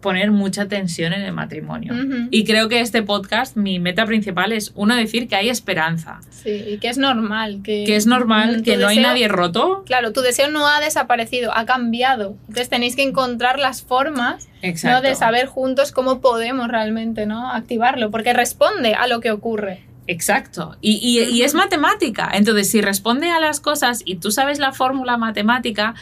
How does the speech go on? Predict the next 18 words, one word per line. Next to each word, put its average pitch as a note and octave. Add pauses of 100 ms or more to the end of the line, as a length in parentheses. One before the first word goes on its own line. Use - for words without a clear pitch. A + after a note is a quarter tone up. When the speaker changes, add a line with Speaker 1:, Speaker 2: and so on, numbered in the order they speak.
(260)
Speaker 1:
tanto A#3+
la A#3
mujer A3
como B3
el A#3
Speaker 2:
El A3+
Speaker 1:
hombre A3+
Speaker 2:
hombre. A#3+
Speaker 1:
podéis, F#3+ (500)
eh, F3
funcionar F3+
juntos A#3
o, G#3+
o F3
podéis E3+
operar G#3
los F#3+
dos A3